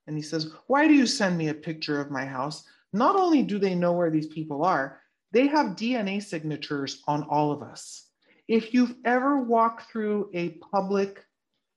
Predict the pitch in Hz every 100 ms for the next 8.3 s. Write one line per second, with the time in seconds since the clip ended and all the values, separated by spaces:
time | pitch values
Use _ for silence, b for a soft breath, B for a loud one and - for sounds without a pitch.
0 | _ _ _ _ _ _ 185 180 180 -
1 | - 165 156 160 - _ _ _ _ _
2 | 135 127 - - - 160 139 110 78 -
3 | 156 180 170 208 226 202 196 190 - 175
4 | 160 165 160 156 139 - 147 131 120 -
5 | - 156 156 139 - 139 131 120 95 -
6 | _ - 330 339 330 359 339 339 320 302
7 | 269 - 294 285 165 - _ 190 214 233
8 | 220 214